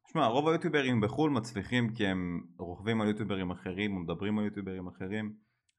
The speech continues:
אבל יש להם מה להציע אחר כך. אז זה מאוד חשוב שגם תהיה לך תוכנית, שברגע שאתה מביא את הקהל הזה והוא נמצא אצלך בערוץ, "כי עכשיו יש לך קהל. עכשיו אנשים יצפו,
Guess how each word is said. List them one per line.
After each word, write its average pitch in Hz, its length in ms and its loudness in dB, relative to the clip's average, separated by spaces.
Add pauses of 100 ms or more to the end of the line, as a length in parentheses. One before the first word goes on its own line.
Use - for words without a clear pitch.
אבל 95 180 0
יש 123 160 -4
להם 117 160 0
מה 113 100 2
להציע 101 380 -2
אחר 95 260 -2
כך. - 360 -12
אז 82 80 -10
זה 85 100 -6
מאוד 104 160 -4
חשוב 104 280 -10
שגם 92 200 -8
תהיה 101 120 -4
לך 110 100 -8 (100)
תוכנית, 120 380 0 (600)
שברגע 98 400 -4
שאתה 107 140 -6
מביא 98 180 -4
את 104 60 -8
הקהל 107 420 2
הזה 104 340 0
והוא 87 160 -4
נמצא 85 300 -2
אצלך 104 360 -8
בערוץ, 107 520 -4 (260)
"כי 101 80 -4
עכשיו 135 240 -2
יש 139 120 0
לך 147 140 -2
קהל. 87 220 0 (720)
עכשיו 113 220 2
אנשים 120 300 2
יצפו, - 540 0